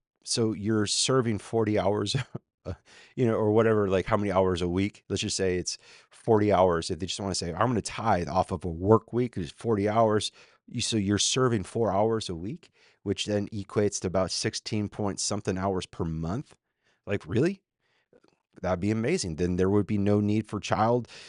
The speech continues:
<laughs> like, volunteers, or we, there wouldn't be a volunteer shortage in the church. So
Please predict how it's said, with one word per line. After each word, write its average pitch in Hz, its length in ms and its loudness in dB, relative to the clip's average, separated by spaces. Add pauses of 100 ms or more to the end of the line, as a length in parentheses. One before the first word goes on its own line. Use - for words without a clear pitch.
(140)
<laughs> - 320 -2
like, 101 240 4
volunteers, 117 720 6
or 104 100 6
we, 117 140 8
there 127 260 6
wouldn't 143 220 4
be 135 100 4
a 110 100 8
volunteer 120 440 2
shortage 101 420 0
in 98 80 0
the 78 60 -4
church. - 440 0 (420)
So - 220 0